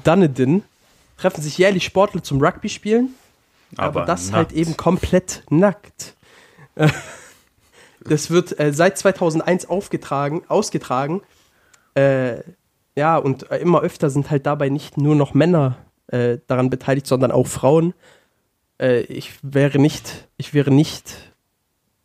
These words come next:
Speaker 1: äh, überrascht, wenn das irgendwann in eine nackte Rugby-Orgie ausartet.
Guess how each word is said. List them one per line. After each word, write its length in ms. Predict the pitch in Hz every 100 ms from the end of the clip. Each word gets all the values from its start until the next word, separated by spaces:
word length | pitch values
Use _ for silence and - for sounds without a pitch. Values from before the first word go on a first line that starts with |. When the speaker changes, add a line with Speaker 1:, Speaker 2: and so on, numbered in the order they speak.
| _ -
Speaker 1:
äh, 420 | 131 123 117 - - _ _ _ _ _
überrascht, 540 | - 127 135 160 - -
wenn 160 | 131
das 260 | 131 139 -
irgendwann 440 | 135 131 - 131
in 100 | 113
eine 400 | 113 120 120 117
nackte 440 | - 120 143 - 127
Rugby-Orgie 960 | 120 139 - - 117 120 127 123 123
ausartet. 840 | 110 117 123 - 117 117 - 117